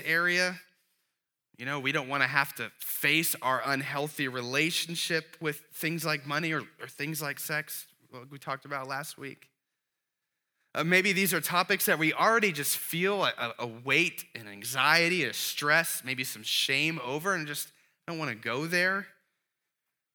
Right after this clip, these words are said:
Maybe because we don't trust people when we talk about these topics, especially in the church.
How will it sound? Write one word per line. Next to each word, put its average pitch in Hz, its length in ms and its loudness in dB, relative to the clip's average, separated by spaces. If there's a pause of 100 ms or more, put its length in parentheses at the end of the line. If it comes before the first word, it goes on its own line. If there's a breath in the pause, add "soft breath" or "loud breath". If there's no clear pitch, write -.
(400)
Maybe 202 340 -2
because 214 360 0
we 175 80 0
don't 240 220 0
trust - 480 -2
people 131 320 -6
when 117 240 -8
we 117 120 -6
talk 113 260 -10
about 104 260 -6
these 98 180 -8
topics, 95 420 -8
especially 160 480 0
in 107 100 -4
the 95 80 -10
church. - 680 -2